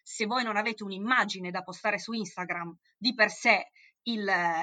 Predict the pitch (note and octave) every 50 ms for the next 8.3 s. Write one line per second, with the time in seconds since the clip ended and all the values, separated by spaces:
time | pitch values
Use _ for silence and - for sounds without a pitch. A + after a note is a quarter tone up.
0 | F3 - - A3+ A3 F#3 G#3+ G#3+ G#3+ - A3+ A3+ A3+ A#3 - - - G3+ F#3+ F#3
1 | F3+ F3+ D#3+ F3 D#3 - - - G3 G#3 D4 D4+ - - - _ - A#3+ G3+ E3+
2 | E3+ G3+ G#3 A3+ A3+ G#3+ G3+ F3+ F#3+ F3+ F3+ F#3 F#3+ G#3+ A#3 A3+ G#3 A3 G#3 F#3
3 | F3+ F3 - - F#3+ D#3+ - F3+ F#3+ G3 G3 F#3+ F3 E3+ - - G3+ A#3 A#3+ G#3
4 | G3+ G3 F#3 F#3+ F#3+ G3 G3 F3+ - - F3+ E3+ F3 - - - G3+ A3 A3+ A3
5 | G#3 G3 F3+ F3+ F3 F3+ F#3 G#3+ A#3 A3 - G#3 - - F#3 E3+ F3+ - G#3+ G3
6 | F#3 - F3 D#3+ E3+ - A#3+ A3+ F#3+ E3+ E3+ F3 - - C4 G#3+ F#3 - - C#4
7 | C4+ B3+ A#3+ B3+ A#3 G#3+ G#3 G3+ G3 G3+ G3+ G3+ F#3+ F#3+ F#3 - G#3 G3 F#3+ F#3+
8 | - G3+ F#3+ - -